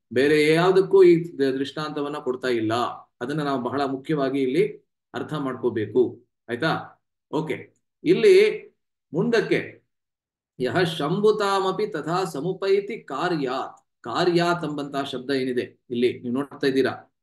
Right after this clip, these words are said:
ಇದು ಕೂಡ ಮತ್ತೊಂದು ಮುಖ್ಯವಾದಂತಹ ಶಬ್ದ.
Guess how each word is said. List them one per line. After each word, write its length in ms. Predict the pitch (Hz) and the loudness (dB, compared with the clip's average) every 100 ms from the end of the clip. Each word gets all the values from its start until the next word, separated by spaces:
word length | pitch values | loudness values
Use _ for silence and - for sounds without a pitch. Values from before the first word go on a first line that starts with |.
| _ | _
ಇದು 220 | 139 190 | 4 4
ಕೂಡ 200 | - 175 | 6 4
ಮತ್ತೊಂದು 680 | 170 170 123 131 - 170 165 | 4 2 -2 -8 -4 0 0
ಮುಖ್ಯವಾದಂತಹ 840 | 147 135 - 143 135 127 127 120 127 | 0 -2 -6 -4 -4 -6 -10 -12 -12
ಶಬ್ದ. 360 | - 110 107 | -12 -12 -6